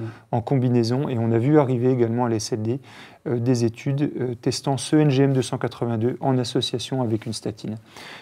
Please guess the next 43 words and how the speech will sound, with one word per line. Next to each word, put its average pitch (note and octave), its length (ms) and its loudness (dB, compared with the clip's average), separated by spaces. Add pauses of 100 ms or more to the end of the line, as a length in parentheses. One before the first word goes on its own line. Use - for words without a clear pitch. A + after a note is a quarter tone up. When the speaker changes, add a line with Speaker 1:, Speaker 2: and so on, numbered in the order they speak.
(120)
Speaker 2:
Et A#2+ 300 4
avec, A#2+ 380 -2 (120)
là, B2+ 220 2
pour A#2 200 -4
le G2+ 80 -2
coup, C3+ 320 0
euh, G#2+ 80 0
des G#2+ 440 0
effets A2+ 240 0
sur C3+ 180 -4
le A2+ 80 -2
bilan A2 240 -2
lipidique A#2 400 -6
très - 160 -16
bons. A2+ 120 -14 (1300)
Donc, B2 160 -2 (160)
euh, E3 40 -6 (720)
à C3+ 80 0
suivre. G#2+ 380 -4 (200)
À B2 80 -2
suivre, C#3+ 280 0
il C#3 60 2
y B2 40 2
a A2+ 40 2
un A2 80 2
essai A2+ 240 0
de A2 160 0
phase - 280 -8
trois C#3 240 2
qui - 100 -8
est - 100 -10
en A#2+ 60 -8
cours C3 280 -4
et - 20 -6
on G#2 120 -6
espère G#2+ 320 -6
avoir G#2 240 -6
les, G#2+ 80 -10
les A2 200 -6
données, G#2+ 400 -4
euh, - 760 -16
euh, A#2 60 -8
rapidement. A2 480 -10